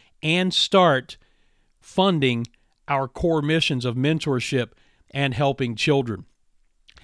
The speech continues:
And, uh, you know, the, the, uh, preachers who have been doing this for a long time, and I'm certainly no preacher, but they've written books and they've got all of these great resources they can offer you for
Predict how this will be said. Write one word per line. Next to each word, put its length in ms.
And, 360
uh, 120
you 180
know, 160
the, 380
the, 560
uh, 260
preachers 500
who 180
have 100
been 180
doing 220
this 160
for 140
a 60
long 280
time, 260
and 100
I'm 140
certainly 320
no 140
preacher, 420
but 300
they've 220
written 320
books 440
and 100
they've 140
got 160
all 180
of 80
these 160
great 260
resources 760
they 180
can 180
offer 400
you 320
for 440